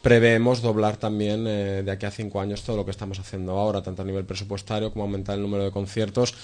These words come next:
crear propuestas artísticas nuevas, eh, y originales.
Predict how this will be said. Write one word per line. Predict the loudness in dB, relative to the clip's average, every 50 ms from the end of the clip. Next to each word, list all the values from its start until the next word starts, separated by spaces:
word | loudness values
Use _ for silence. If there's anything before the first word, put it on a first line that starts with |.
| -20 -20 -20 _ 4
crear | 6 8 10 10 8 6
propuestas | 4 2 2 2 0 -2 -2 -2 -4
artísticas | -4 -4 -4 -4 -6 -4 -4 -4 -2 -2 -2 0 2
nuevas, | 4 4 6 6 6 4 4 2 0 -2 -2
eh, | 0 0 0 0 -2 -2 -4 -4 -2
y | 0 0
originales. | 0 0 0 -2 -2 0 2 4 4 4 4 4 2 0